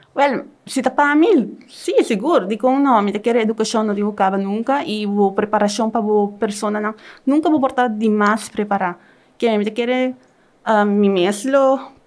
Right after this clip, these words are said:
persuade, Ursula, e, e vestir de raiz para si, para banco, um sessão dois.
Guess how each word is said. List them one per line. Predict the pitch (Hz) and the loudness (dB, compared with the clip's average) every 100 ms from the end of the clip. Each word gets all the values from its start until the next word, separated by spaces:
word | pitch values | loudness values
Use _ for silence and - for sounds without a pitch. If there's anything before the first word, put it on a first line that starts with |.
| _ | _
persuade, | - 202 - 165 160 202 220 - | -8 -6 -6 -6 -6 -8 -10 -4
Ursula, | 254 254 254 285 - | 0 0 -2 -4 -2
e, | 254 269 262 | -2 -2 -2
e | 240 254 | 2 4
vestir | 185 214 214 240 240 | 4 0 0 0 0
de | 214 233 | 0 0
raiz | 214 202 208 285 302 | 2 2 0 -2 -2
para | 220 208 | 0 0
si, | - 233 | 0 -2
para | 208 | 0
banco, | 190 190 208 202 247 - | 0 2 2 0 0 0
um | 226 226 | 0 0
sessão | 214 208 - 196 | 0 -2 0 0
dois. | 196 190 262 - | 0 0 -2 -4